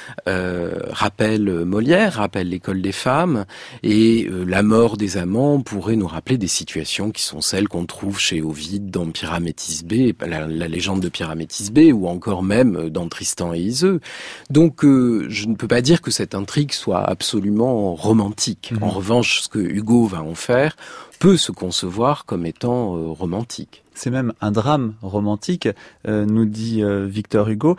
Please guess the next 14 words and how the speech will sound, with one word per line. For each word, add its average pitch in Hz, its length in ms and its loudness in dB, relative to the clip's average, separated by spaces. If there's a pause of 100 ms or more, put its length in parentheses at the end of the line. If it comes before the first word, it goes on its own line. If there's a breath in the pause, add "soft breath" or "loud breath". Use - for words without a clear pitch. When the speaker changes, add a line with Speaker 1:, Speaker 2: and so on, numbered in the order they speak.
(180 loud breath)
Speaker 2:
Qu'est-ce - 120 -6
que 185 100 0
c'est 180 120 0
qu'un 135 160 0
drame, 123 540 0 (160)
euh, 107 320 -8 (180)
en, 104 220 -6 (260)
en 107 140 -2
réalité ? 110 520 0 (220)
Qu'est-ce - 180 -6
que 120 100 -8
ça 117 140 -2
recouvre 117 380 0
exactement 107 560 0